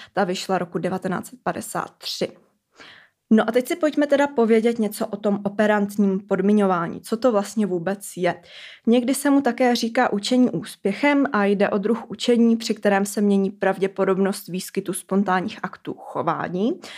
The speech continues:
neboli, eh, Skinner je nazývá operantů, na základě jejich důsledků.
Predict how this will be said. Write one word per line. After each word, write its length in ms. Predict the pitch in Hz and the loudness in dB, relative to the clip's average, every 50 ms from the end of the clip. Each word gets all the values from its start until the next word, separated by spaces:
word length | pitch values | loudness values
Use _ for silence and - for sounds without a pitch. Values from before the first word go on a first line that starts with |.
| - - - _ | -18 -18 -2 _
neboli, 840 | 220 220 226 214 196 185 196 202 202 202 202 196 196 190 196 190 - | 6 6 6 6 4 4 4 4 6 6 4 4 4 2 2 0 0
eh, 120 | - 196 190 | -2 -4 -6
Skinner 320 | - - - 202 196 185 | -8 -8 -6 -4 -2 -2
je 100 | 175 180 | -2 -2
nazývá 420 | 180 170 170 196 208 208 170 - - | -2 -4 -4 -2 -2 -2 -4 -4 -8
operantů, 1000 | - _ _ - 180 160 165 185 170 170 175 175 - 202 220 247 285 320 - - - - - - - - - - | -18 _ _ -4 -2 0 0 0 0 -2 -4 -6 -6 -4 -2 -2 -2 -4 -6 -12 -20 -20 -20 -20 -20 -20 -6 0
na 140 | 196 226 254 | 2 2 4
základě 400 | 269 277 262 269 285 277 247 254 | 4 2 2 2 0 0 4 4
jejich 220 | 220 208 220 214 | 4 4 4 2
důsledků. 800 | 185 170 170 160 - - - 214 202 202 - - _ - 156 156 | 0 -2 -6 -8 -6 -4 -2 -2 -2 -2 -4 -10 _ -10 -10 -10